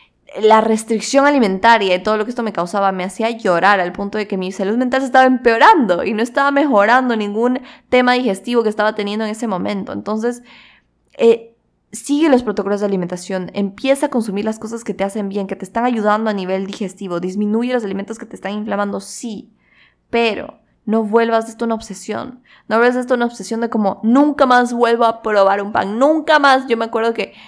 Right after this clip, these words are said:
pasé tanto tiempo restringida que me acuerdo que una, un tiempo soñé con comida y me levanté llorando porque no podía comer. O sea, fue como una frustración demasiado grande de la situación y fui y comí ese alimento y me di permiso de comer y eso no causó un retroceso de una sola vez que haya comido el alimento. Entonces,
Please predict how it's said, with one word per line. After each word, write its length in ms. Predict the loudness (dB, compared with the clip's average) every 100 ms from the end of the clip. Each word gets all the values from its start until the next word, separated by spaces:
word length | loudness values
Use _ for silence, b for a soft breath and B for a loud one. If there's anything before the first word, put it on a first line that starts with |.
| B B
pasé 380 | 0 0 0 -4
tanto 540 | -2 2 2 0 -6
tiempo 500 | -6 -2 0 2 0
restringida 560 | 0 0 -2 -2 0 -2
que 100 | 0
me 60 | -2
acuerdo 220 | -2 -2
que 120 | -2
una, 300 | -2 -2 -2
un 160 | -4 0
tiempo 240 | 0 2
soñé 340 | 2 2 -2
con 240 | 0 0 2
comida 500 | 4 2 2 4 4
y 40 |
me 100 | 4
levanté 380 | 2 0 0 2
llorando 360 | 6 6 6 2
porque 200 | 2 2
no 100 | 4
podía 220 | 4 4
comer. 320 | 4 6 6
O 60 | 8
sea, 360 | 8 6 4
fue 320 | 0 2 2 2
como 220 | 4 4
una 200 | 4 4
frustración 520 | 4 2 -2 -2 -2
demasiado 360 | 0 0 2 2
grande 580 | 4 2 2 -2 -2 B B B B
de 140 | 2
la 140 | 4 4
situación 600 | 2 0 2 0 0 -4
y 180 | -6 -4
fui 260 | -4 -4
y 240 | -4 -8 -4
comí 400 | -2 -2 -4 -4
ese 160 | -4
alimento 480 | -6 -4 -6 -6 -4
y 100 | -4
me 100 | -6
di 140 | -8
permiso 480 | -4 -4 -4 -8 -8
de 60 | -8
comer 240 | -6 -6
y 120 | -4
eso 200 | -4 -4
no 280 | -6 -4 -6
causó 300 | -6 -8 -8
un 80 | -8
retroceso 500 | -8 -8 -12 -8 -6
de 180 | -6 -6
una 260 | -4 -4 -6
sola 240 | -6 -4
vez 240 | -6 -10
que 120 | -12 -10
haya 140 | -8
comido 220 | -8 -8
el 60 | -8
alimento. 260 | -10 -10
Entonces, 380 | -10 -8 -8 -12